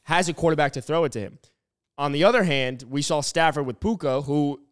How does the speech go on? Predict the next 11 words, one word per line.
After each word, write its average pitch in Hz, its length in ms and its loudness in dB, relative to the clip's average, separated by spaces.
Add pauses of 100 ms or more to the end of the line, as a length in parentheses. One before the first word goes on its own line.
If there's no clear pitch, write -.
(1040)
an 175 100 -2
older 190 380 2
quarterback, 131 600 -4
but 175 120 0
also 220 200 0
targeting 196 420 -2
a 196 60 -2
rookie 180 340 0
who's 156 260 -4
looked 202 240 -2
good. 220 240 -2